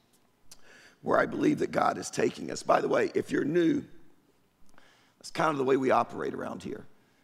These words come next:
Proverbs sixteen nine says this, "In his heart a man plans his course, but the Lord determines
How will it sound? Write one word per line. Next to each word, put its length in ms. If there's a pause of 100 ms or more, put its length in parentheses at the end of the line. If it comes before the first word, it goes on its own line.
Proverbs 320
sixteen 420
nine 260
says 300
this, 200
"In 180
his 160
heart 360
a 60
man 260
plans 340
his 160
course, 500 (480)
but 100
the 100
Lord 340
determines 680